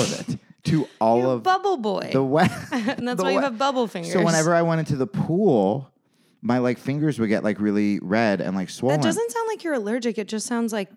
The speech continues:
Speaker 2: you have really terrible homeostasis.
Speaker 1: I don't know, man. They told me I was allergic. It was an allergy 'cause I took Claritin and it,
Speaker 2: Sounds
Speaker 1: it would
Speaker 2: like
Speaker 1: get
Speaker 2: Western
Speaker 1: better.
Speaker 2: medicine.
Speaker 1: Yeah, probably is, right? And so give me a weather crystal.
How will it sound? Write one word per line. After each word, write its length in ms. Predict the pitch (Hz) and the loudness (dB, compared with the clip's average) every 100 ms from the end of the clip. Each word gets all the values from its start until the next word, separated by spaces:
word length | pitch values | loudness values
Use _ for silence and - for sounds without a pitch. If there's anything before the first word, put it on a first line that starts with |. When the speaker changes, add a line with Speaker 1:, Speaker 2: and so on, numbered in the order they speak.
| _ | _
Speaker 2:
you 200 | 196 190 | -10 -6
have 260 | 190 165 165 _ _ _ _ | -6 -8 -18 _ _ _ _
really 640 | 180 170 175 208 247 190 | -18 -12 -4 -2 0 -2
terrible 480 | 175 175 175 160 165 | -4 -4 -4 -6 -8
homeostasis. 1000 | 151 165 151 160 - - 160 - - - _ _ _ 95 | -8 -8 -8 -10 -10 -8 -10 -10 -12 -14 _ _ _ -6
Speaker 1:
I 120 | 90 | -6
don't 160 | 78 | -6
know, 120 | 60 60 | -12 -14
man. 300 | 64 82 - | -14 -16 -8
They 120 | 107 104 | -2 -2
told 180 | 98 | -2
me 60 | 92 | -4
I 120 | 80 | -4
was 180 | 76 82 | -6 -8
allergic. 480 | 62 57 50 55 - | -10 -12 -12 -14 -6
It 60 | 95 | -4
was 100 | 87 | -2
an 80 | |
allergy 320 | 80 57 65 80 | -4 -6 -8 -4
'cause 100 | 139 | -4
I 60 | |
took 160 | 131 156 | -4 -6
Claritin 440 | 123 113 127 92 | -4 -4 -4 -6
and 160 | 73 76 | -10 -6
it, 20 | |
Speaker 2:
Sounds 80 | 87 | -6
Speaker 1:
it 80 | - | -4
would 60 | 92 | -4
Speaker 2:
like 80 | 90 | -4
Speaker 1:
get 120 | 92 | -6
Speaker 2:
Western 500 | 160 202 185 165 151 | -4 -4 -4 -6 -8
Speaker 1:
better. 60 | 151 | -8
Speaker 2:
medicine. 500 | 156 156 147 156 156 | -8 -8 -8 -6 -4
Speaker 1:
Yeah, 60 | 90 | -4
probably 380 | 90 87 73 50 | -4 -8 -10 -12
is, 280 | 57 - | -14 -10
right? 260 | 90 87 98 - | -8 -8 -10 -10
And 600 | 110 117 117 110 110 87 | -6 -4 -4 -6 -10 -14
so 600 | - 120 110 107 104 101 | -8 -4 -2 -2 -4 -6
give 200 | - 85 101 | -12 -14 -10
me 160 | 98 | -6
a 60 | 110 | -4
weather 340 | 113 135 139 | -2 -2 -4
crystal. 520 | - 113 - 92 85 | -4 -8 -6 -6 -6